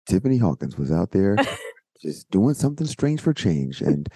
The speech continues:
Speaker 1: <laughs>
Speaker 2: Uh, it's not gonna end me up in court, I will tell you that. But
Speaker 1: Yeah.
Speaker 2: yes, we are the plaintiff in this situation. For those who don't know what that means, Alan, that means
Speaker 1: We're the ones suing somebody.
Speaker 2: Exactly, exactly. We
Speaker 1: And
Speaker 2: running down on 'em.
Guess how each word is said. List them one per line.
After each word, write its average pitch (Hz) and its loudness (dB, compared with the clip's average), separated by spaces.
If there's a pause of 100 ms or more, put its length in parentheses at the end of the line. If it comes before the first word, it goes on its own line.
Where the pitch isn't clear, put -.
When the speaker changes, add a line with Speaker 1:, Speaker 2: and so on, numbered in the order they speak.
Speaker 1:
<laughs> - -2
Speaker 2:
Uh, - -2
it's 220 -4
not 233 2
gonna 202 2
end 208 0
me 202 2
up 185 0
in 165 -2
court, 269 2
I 175 4
will 175 0
tell 180 -2
you 165 -2
that. 156 -4
But 226 4
Speaker 1:
Yeah. 156 2
Speaker 2:
yes, 160 -2
we 220 0
are 208 2
the 214 -2
plaintiff 196 -2
in 180 -2
this 185 -2
situation. 160 2 (280)
For 214 2
those 196 4
who 214 2
don't 202 2
know 190 2
what 190 2
that 180 2
means, 185 -2 (100)
Alan, 185 2
that 202 2
means 214 -4 (280)
Speaker 1:
We're 101 2
the 131 2
ones 127 0
suing 90 2
somebody. 78 0
Speaker 2:
Exactly, 190 0
exactly. 170 0
We 185 2
Speaker 1:
And 180 -6 (260)
Speaker 2:
running 202 -2
down 180 0
on 143 -4
'em. 147 -10